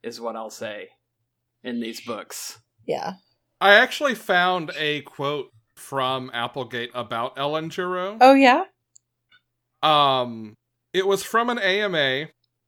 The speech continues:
Speaker 3: The nice thing about getting closer to the end of this is I can be a little
Speaker 2: <laughs>
Speaker 3: less afraid of spoilers.
Speaker 2: Uh,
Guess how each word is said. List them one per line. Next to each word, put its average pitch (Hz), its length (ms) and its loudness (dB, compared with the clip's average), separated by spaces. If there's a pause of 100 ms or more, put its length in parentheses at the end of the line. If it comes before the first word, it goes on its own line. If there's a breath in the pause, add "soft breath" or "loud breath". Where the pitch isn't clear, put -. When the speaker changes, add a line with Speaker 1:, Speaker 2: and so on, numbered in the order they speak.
(600)
Speaker 3:
The 196 100 4
nice 262 280 2
thing 277 160 -2
about 220 180 0
getting 185 220 0
closer 185 400 -4
to 170 40 -10
the 156 160 -6
end 151 160 -6
of 160 120 -8
this 175 180 -6
is 165 100 -10
I 151 120 -2
can 156 180 -8
be 156 180 -8
a 147 160 -6
little 147 520 0
Speaker 2:
<laughs> 165 100 6
Speaker 3:
less 151 240 -2
afraid 160 420 -2
of 147 120 -8
spoilers. 175 680 -6 (500 loud breath)
Speaker 2:
Uh, 156 300 -4